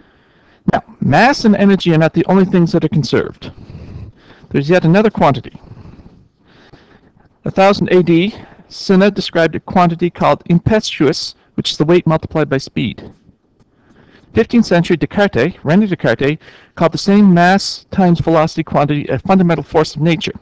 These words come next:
Sixteenth century Galileo called the qual-, quantity impetio. Eighteenth century Newton called the quantity motus.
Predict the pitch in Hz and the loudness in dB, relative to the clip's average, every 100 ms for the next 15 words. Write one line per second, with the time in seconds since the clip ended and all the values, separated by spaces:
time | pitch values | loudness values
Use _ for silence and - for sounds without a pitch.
0 | - _ - _ _ _ - - 254 - | -20 _ -20 _ _ _ -20 -6 -4 0
1 | 226 202 185 185 151 151 147 165 165 - | 0 2 0 -2 0 0 2 2 2 0
2 | 156 - - 151 143 - _ _ _ _ | -4 -4 0 0 0 -6 _ _ _ _
3 | - 185 160 160 160 - 151 - 214 - | -4 -2 0 -2 -6 -6 -8 -4 -4 0
4 | 147 - - _ - _ _ _ - 233 | -2 -2 -16 _ -20 _ _ _ -4 -4
5 | - 254 - - 143 - 151 208 - _ | 0 0 0 0 0 0 -2 -2 -4 _
6 | - - - - - 214 311 110 92 - | -20 -20 -20 -20 -2 2 2 0 -4 -8
7 | _ _ - _ - 151 147 - 160 160 | _ _ -20 _ -2 0 0 0 0 2
8 | 151 226 254 - - - | 2 4 2 -2 -10 -14